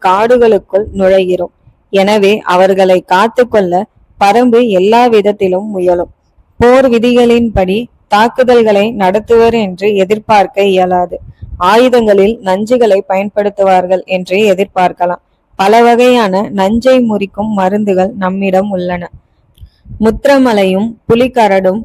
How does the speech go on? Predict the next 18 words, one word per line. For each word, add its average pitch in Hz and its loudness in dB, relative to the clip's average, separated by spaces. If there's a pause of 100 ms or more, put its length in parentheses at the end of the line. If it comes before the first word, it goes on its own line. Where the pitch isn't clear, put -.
பரம்பினரின் 214 2
வசத்தில் 202 -4
இருப்பதால் 185 -4 (360)
சமவெளியில் 247 2
நுழையும் 226 0
போதே 185 0 (240)
பரம்பு 220 2
விற்படையின் 208 -2
தாக்குதலை 208 0
எதிர்பார்க்கலாம். 180 -4 (460)
மேலும் 214 0 (100)
பாறைகளை 226 2 (100)
உருட்டியோ 196 0 (160)
வேறு 226 2
விதங்களிலோ 214 0 (140)
தாக்குதல் 196 -2
நடக்கும். 180 -6 (380)
எனவே 214 2